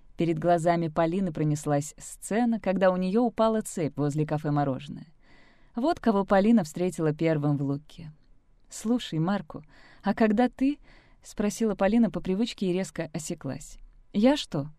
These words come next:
На сцену вышел Стинг, публика взорвалась в овациях. «Ничего, ничего», — замахала головой Полина и стала неистово хлопать. На фоне могучих крепостных стен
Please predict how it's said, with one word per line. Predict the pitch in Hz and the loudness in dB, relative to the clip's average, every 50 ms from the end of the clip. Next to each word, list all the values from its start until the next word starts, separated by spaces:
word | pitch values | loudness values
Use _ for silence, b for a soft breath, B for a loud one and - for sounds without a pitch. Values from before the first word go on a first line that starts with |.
| - - _ - - _ - - _ _ _ - | -20 -20 _ -20 -20 _ -20 -20 _ _ _ -6
На | - 190 190 | -2 -2 -2
сцену | 190 - - - 202 190 185 180 | -2 -2 -2 -2 0 0 0 0
вышел | 170 175 170 - - 147 139 | -2 -2 -4 -4 -4 -4 -6
Стинг, | - - - - 254 269 254 - b b b b b b b b b - | -6 -8 -4 0 0 0 0 -2 b b b b b b b b b -4
публика | - 320 349 330 302 285 - - 254 233 | -2 -2 0 0 0 0 0 0 0 0
взорвалась | 208 175 202 196 180 170 165 160 170 190 185 - - | 0 0 0 2 4 4 4 6 4 4 2 0 0
в | 156 | 0
овациях. | 156 151 135 131 - - - - - - - - - - - - - _ - - - - _ _ _ | 0 0 0 -2 -6 -8 -10 -12 -14 -16 -18 -18 -20 -20 -20 -20 -20 _ -20 -20 -20 -20 _ _ _
«Ничего, | - 226 233 - - 262 247 269 269 | 2 2 4 2 0 0 2 4 4
ничего», — | 214 180 165 156 - 208 202 170 147 131 b b b b b b b b | 2 2 -2 -4 -6 -6 -6 -6 -6 -8 b b b b b b b b
замахала | - 170 185 190 190 185 - 165 156 151 | -4 0 0 2 2 2 2 2 2 2
головой | 147 151 156 156 151 156 156 151 | 2 2 2 2 2 2 0 2
Полина | 160 160 170 214 220 202 | 0 0 0 0 0 0
и | 165 160 | -2 -4
стала | - - 208 214 196 | -2 0 0 0 2
неистово | 180 180 180 185 208 220 - - - 190 185 | 0 0 0 0 -2 -2 -4 -6 -8 -8 -8
хлопать. | - - 143 - - - - 151 - - - _ _ - _ _ _ _ _ _ | -6 -6 -6 -6 -8 -10 -16 -20 -20 -20 -20 _ _ -20 _ _ _ _ _ _
На | - 202 220 | -2 -2 -2
фоне | - - 302 302 277 247 | 0 0 0 2 2 2
могучих | 220 214 214 214 269 277 - 226 - | 2 2 0 0 -2 -2 -2 -6 -6
крепостных | - 196 180 - 175 175 156 - 190 190 165 - | -6 -6 -6 -4 -4 -4 -4 -4 -6 -6 -6 -8
стен | - - - 233 254 240 | -12 -6 -2 -2 0 0